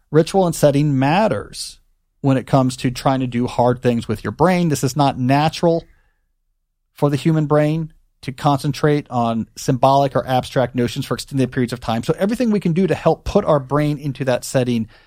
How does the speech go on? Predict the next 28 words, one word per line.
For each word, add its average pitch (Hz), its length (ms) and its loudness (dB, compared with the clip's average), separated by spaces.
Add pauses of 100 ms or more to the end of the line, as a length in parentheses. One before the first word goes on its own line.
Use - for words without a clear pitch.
(260)
the 139 80 2
better. 131 480 2 (1000)
So - 140 4
things 220 260 2
that 185 80 -2
seem 170 280 0
weird 185 280 2
from 175 160 0
the 175 120 2
outside, 151 380 0
a 110 60 -6
black 165 320 2
shirt 196 300 2
that 117 80 -6
has 131 160 2
a 127 60 -4
hidden 156 260 2
label 156 460 0 (480)
that 127 140 -4
says, 127 240 2
"This 139 100 -2
shirt 170 280 0
is 143 140 -4
for 135 140 2
creating." 156 420 0
It 180 140 0
seems 233 340 -2
weird, 202 380 -2